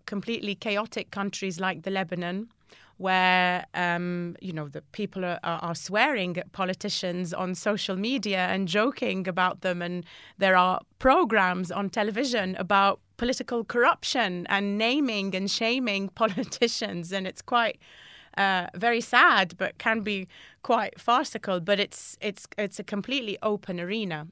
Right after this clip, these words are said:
of free speech. But then, of course, as you may be aware, currently in Lebanon, there's,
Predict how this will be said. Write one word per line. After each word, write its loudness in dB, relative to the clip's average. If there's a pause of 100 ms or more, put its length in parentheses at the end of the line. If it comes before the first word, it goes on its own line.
of -6
free -8
speech. -6 (880)
But -2
then, 4
of -6
course, -2
as -8
you -4
may -2
be -6
aware, -2
currently -4
in -6
Lebanon, -4
there's, -8